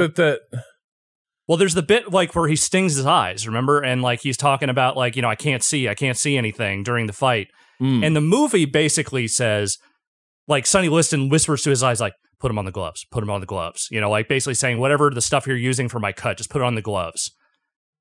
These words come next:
Speaker 2: But I don't think that's ever really been established as a hundred percent what happened. Like, there's some allusions that, like, maybe the trainer accidentally smeared some on his glove or something like that.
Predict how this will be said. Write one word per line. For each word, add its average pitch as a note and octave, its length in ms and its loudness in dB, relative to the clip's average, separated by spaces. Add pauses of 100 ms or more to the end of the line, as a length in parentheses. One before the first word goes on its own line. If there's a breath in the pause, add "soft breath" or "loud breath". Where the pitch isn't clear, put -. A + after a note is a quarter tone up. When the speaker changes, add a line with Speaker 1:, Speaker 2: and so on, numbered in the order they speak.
(140)
Speaker 2:
But F3+ 280 2
I F3 120 4
don't A3+ 180 2
think G3+ 180 2
that's E3+ 240 2
ever E3 220 2
really C#3+ 320 2
been B2+ 160 0
established C3 560 0
as A#2 120 -4
a A#2+ 60 0
hundred C3 180 -2
percent C3 320 -4
what G#2+ 140 -2
happened. B2+ 420 -2
Like, G#2 180 -4
there's A#2+ 180 -4
some C#3 240 2
allusions A#2+ 480 -2
that, A#2+ 100 -4
like, A2 160 -2
maybe A#2 220 -2
the G#2+ 100 -6
trainer A#2 380 -2
accidentally A2 640 -4
smeared G#2+ 360 -4
some A2 180 -6
on G2 80 -4
his F#2+ 120 -10
glove A2 340 0
or G2+ 60 -2
something G2+ 260 -8
like F2 160 -10
that. G#2 280 -2